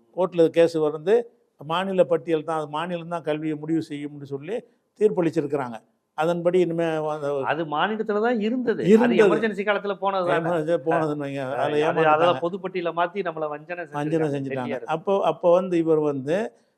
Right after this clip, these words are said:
Speaker 1: என்ன செஞ்சேன்னு சொல்லுவதற்கு இந்த மாதிரி மூணு லட்சம் கோடி கொடுத்தேன்ற ஒரு வரியை சொல்றாரே தவிர, இதை வந்து புள்ளி விவரத்தோட விவாதிக்க அவங்க யா-, யாராச்சும் தயாரா இருப்பாங்கன்னு கேளுங்க. எந்த ஒரு பி ஜே பி ஆளாவது
Speaker 2: "நீ எவ்வளவு நிதி கொடுத்த,
Speaker 1: ஆ, அப்ப
Speaker 2: மத்த மாநிலத்துக்கு எவ்வளவு கொடுத்த,
Speaker 1: ஆ,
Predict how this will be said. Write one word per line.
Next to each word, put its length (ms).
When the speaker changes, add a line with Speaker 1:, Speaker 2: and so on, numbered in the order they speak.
Speaker 1:
என்ன 320
செஞ்சேன்னு 480
சொல்லுவதற்கு 1000
இந்த 260
மாதிரி 300
மூணு 200
லட்சம் 320
கோடி 200
கொடுத்தேன்ற 580
ஒரு 160
வரியை 420
சொல்றாரே 380
தவிர, 520
இதை 260
வந்து 260
புள்ளி 320
விவரத்தோட 440
விவாதிக்க 460
அவங்க 140
யா-, 200
யாராச்சும் 400
தயாரா 360
இருப்பாங்கன்னு 400
கேளுங்க. 260
எந்த 280
ஒரு 200
பி 160
ஜே 120
பி 140
ஆளாவது 520
Speaker 2:
"நீ 100
எவ்வளவு 300
நிதி 220
கொடுத்த, 520
Speaker 1:
ஆ, 40
அப்ப 160
Speaker 2:
மத்த 360
மாநிலத்துக்கு 400
எவ்வளவு 160
கொடுத்த, 340
Speaker 1:
ஆ, 120